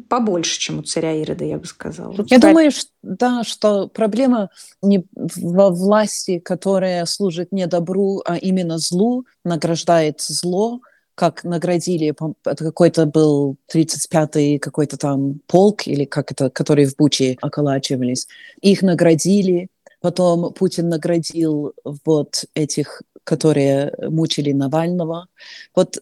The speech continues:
Speaker 2: такие правители, они не служат добру, и из-за этого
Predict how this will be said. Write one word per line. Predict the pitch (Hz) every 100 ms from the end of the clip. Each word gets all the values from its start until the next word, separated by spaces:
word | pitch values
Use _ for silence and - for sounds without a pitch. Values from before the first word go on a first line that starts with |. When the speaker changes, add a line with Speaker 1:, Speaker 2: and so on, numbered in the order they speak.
| -
Speaker 2:
такие | 202 208 294
правители, | 240 220 254 - 254 202 170
они | - 190 220
не | 226
служат | 220 226 190 196
добру, | 202 180 208 262 285
и | - 208
из-за | 202 208
этого | 254 277 240 214